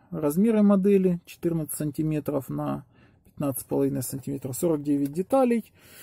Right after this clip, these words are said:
Ну и вот такая вот историческая привязка.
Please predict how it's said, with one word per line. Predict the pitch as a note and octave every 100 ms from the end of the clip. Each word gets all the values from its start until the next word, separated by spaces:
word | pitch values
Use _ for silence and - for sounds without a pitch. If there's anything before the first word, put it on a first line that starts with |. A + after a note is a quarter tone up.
| - _ _
Ну | E4 F4+ A3+
и | A3+ G#3+ E3 - _
вот | B2+
такая | - F#3+ E3+
вот | C#3
историческая | - D3+ D#3+ - D3 C3+
привязка. | C#3+ C3+ C3+ B2 - C3